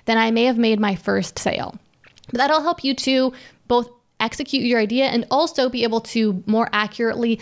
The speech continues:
assess your results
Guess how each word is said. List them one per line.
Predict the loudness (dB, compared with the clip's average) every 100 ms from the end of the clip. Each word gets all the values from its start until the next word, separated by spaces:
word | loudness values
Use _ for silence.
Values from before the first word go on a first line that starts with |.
| -6 -4
assess | -4 -2 0 2 0 -2 -10 -12 -12 -2
your | 2 4 4 4 4 2 0 -4 -2
results | 0 0 2 2 2 0 -6 -18 -18